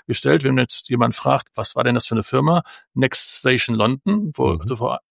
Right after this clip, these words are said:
Speaker 1: zwei Jahren, glaube ich, von euch nominiert, auch für das, äh, Spiel des Jahres. Da gibt es also auch mehrere Spiele zu. Und, äh, die Firma H C M Kienzel hat auch in Nürnberg einen interessanten Auftritt gehabt auf der Spielwarenmesse, hat, äh,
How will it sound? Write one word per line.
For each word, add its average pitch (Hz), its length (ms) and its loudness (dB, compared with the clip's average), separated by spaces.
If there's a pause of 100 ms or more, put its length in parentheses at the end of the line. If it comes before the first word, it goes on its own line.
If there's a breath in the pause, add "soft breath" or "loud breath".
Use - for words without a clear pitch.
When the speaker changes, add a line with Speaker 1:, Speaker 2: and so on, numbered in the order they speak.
Speaker 1:
zwei - 320 0
Jahren, 151 320 2
glaube 160 220 2
ich, - 80 -6
von 135 160 0
euch 127 180 0
nominiert, 104 600 2 (420 loud breath)
auch 123 180 2
für - 160 -4
das, 117 260 0
äh, - 120 -4
Spiel 131 200 -2
des 123 140 0
Jahres. 143 460 2
Da 123 100 2
gibt - 200 -8
es 113 100 -4
also 110 260 -4 (260)
auch 110 180 -2
mehrere 127 340 4
Spiele 139 320 0
zu. 156 280 2 (360 loud breath)
Und, 127 380 0
äh, 127 340 4 (140)
die 135 480 -4
Firma 131 320 2
H 123 100 2
C - 120 -4
M 123 80 0
Kienzel 123 280 0
hat 131 80 4
auch 123 160 2
in 127 80 4
Nürnberg 175 280 4
einen - 100 -2
interessanten 131 600 0
Auftritt - 520 0
gehabt 147 180 2
auf 131 80 0
der 139 80 -2
Spielwarenmesse, 147 800 2
hat, 139 200 0
äh, 127 380 2